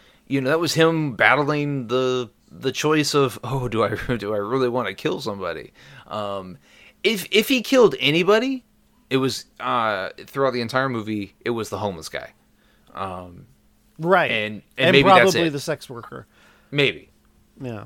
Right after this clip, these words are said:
Speaker 1: But I, I ultimately, I don't think any of that ever happened. I think that was just his,
Speaker 2: Well, I definitely
Speaker 1: him
Speaker 2: don't think he dropped a chainsaw on her. That was just too fortuitous to, to be able to <laughs> aim a chainsaw. So I think he just dreamt that.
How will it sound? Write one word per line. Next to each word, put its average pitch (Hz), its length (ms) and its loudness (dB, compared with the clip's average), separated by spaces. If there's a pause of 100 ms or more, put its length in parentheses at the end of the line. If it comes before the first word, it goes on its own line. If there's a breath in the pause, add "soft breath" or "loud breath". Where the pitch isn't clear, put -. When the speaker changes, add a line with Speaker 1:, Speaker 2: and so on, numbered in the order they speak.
(120)
Speaker 1:
But 147 280 6
I, 151 120 8
I 131 320 6
ultimately, 202 400 4
I 135 160 2
don't 151 180 2
think 147 380 -2
any 151 220 -2
of 135 100 -2
that 120 160 -2
ever 110 180 -6
happened. 113 420 -6
I 123 120 -2
think 120 180 -6
that 107 140 -4
was 104 160 -10
just 110 180 -8
his, 123 100 0
Speaker 2:
Well, 143 380 2
I 170 160 4
definitely 180 380 6
Speaker 1:
him 165 100 12
Speaker 2:
don't 165 80 0
think 147 120 -6
he 156 100 -2
dropped 147 400 0
a 120 40 -12
chainsaw 135 520 -6 (160)
on 120 160 -10
her. 110 180 -16 (180)
That 165 200 4
was 147 100 -2
just 135 240 -6
too 160 160 -6
fortuitous 127 800 -8 (680 soft breath)
to, 147 320 -2
to 156 100 -2
be 156 200 -2
able 165 200 4
to 156 240 -2
<laughs> 185 80 -10
aim 170 280 2
a 160 180 0
chainsaw. 143 680 -2
So 143 140 -2
I 139 80 2
think 160 240 -4
he 151 100 -6
just 127 260 -8
dreamt 135 340 -6
that. 127 280 -12